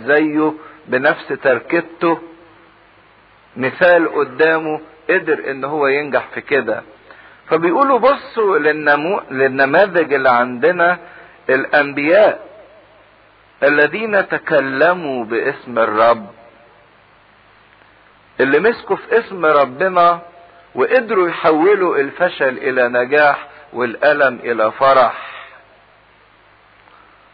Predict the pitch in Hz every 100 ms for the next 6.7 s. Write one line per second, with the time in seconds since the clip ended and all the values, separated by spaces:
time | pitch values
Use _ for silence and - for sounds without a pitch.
0 | _ _ _ - 247 170 151 123 120 -
1 | - - _ _ _ 143 214 - 170 156
2 | 139 127 165 165 165 160 156 - - -
3 | - _ _ _ _ _ _ _ _ _
4 | _ _ _ 123 113 - - 147 147 185
5 | 175 156 143 135 156 156 - 143 127 -
6 | 127 120 - 117 123 120